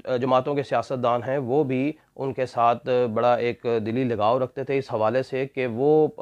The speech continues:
कभी तलखी की तरफ नहीं बढ़ते थे और बड़े इत्मीनान के साथ बात किया करते थे। नाज़रीन, जब तक बेनज़ीर हयात रहीं ये उनके, अ, बहुत ही, अ, करीब चंद लोगों में शुमार होते थे और, अ, उसके बाद ये जरदारी साहब के साथ, अ,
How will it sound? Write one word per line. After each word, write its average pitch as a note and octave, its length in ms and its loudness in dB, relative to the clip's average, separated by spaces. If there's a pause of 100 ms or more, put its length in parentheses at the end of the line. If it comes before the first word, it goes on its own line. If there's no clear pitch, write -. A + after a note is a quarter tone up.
(140)
कभी C3 220 -2
तलखी E3+ 560 -4
की E3 100 0
तरफ B2+ 260 0
नहीं A#2+ 120 -2
बढ़ते A2 340 -2
थे C3 120 -6
और B2 560 4
बड़े B2 260 0
इत्मीनान A#2+ 380 -2
के B2+ 80 -6
साथ A#2+ 160 -2
बात G2 260 -2
किया G2+ 140 -4
करते F#2 260 -8
थे। F#2+ 80 -10 (480)
नाज़रीन, C3 260 2
जब C#3 220 4
तक D3+ 60 0
बेनज़ीर C#3 480 0
हयात B2+ 340 2
रहीं D#3+ 260 -2
ये C3+ 160 0
उनके, C3+ 680 0
अ, A2+ 280 0
बहुत C3 420 0
ही, C#3 260 -2 (380)
अ, C3 160 4
करीब C#3 520 0 (220)
चंद C#3 200 0
लोगों A#2+ 240 0
में C3 300 2
शुमार A#2 360 2
होते C3 300 -2
थे C#3+ 220 -2
और, A#2 380 0
अ, B2+ 580 0
उसके C3 280 -6
बाद B2 520 2
ये B2 260 -2
जरदारी A2 420 -2
साहब B2+ 300 -2
के C3 80 -2
साथ, A#2+ 260 2
अ, A#2 40 -8